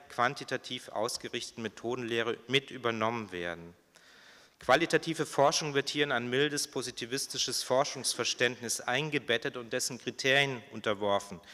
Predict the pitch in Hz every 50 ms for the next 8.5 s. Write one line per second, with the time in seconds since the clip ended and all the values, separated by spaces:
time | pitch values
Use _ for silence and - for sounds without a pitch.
0 | - - - - - - - 131 131 147 156 147 - - 165 - - 147 135 135
1 | 131 131 - 127 - - - 120 117 113 110 107 117 131 135 131 120 113 117 117
2 | 113 113 117 120 113 107 90 82 - - - - 117 110 - - 147 151 - -
3 | 160 131 113 - - 131 117 - - 110 104 127 131 139 143 143 131 120 113 -
4 | - 113 104 - - 120 113 127 143 139 - 131 139 139 135 123 127 127 127 127
5 | 113 123 127 127 127 123 123 123 120 - - - - _ _ _ - - - -
6 | - _ - - 123 123 117 - - - 147 151 147 147 143 - 120 113 - -
7 | - 113 117 120 - 123 - - - 117 110 110 - 135 135 135 131 - 131 113
8 | 117 127 123 - - - 127 120 117